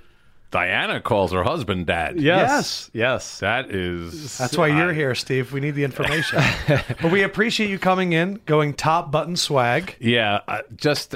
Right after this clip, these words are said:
Speaker 1: in honor of Chris, but that's enough of that.
Speaker 2: Uh, you
Speaker 3: Oh,
Speaker 2: had
Speaker 3: you're
Speaker 2: enough.
Speaker 3: done? He's
Speaker 1: Because
Speaker 3: done.
Speaker 1: I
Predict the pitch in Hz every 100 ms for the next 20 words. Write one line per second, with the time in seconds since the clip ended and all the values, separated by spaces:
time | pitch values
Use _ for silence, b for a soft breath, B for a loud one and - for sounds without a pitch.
0 | - 107 101 117 127 123 123 139 143 -
1 | - 95 - - 87 - 78 - 71 71
2 | - 143 139 135 147 156 160 160 196 -
3 | - - 156 131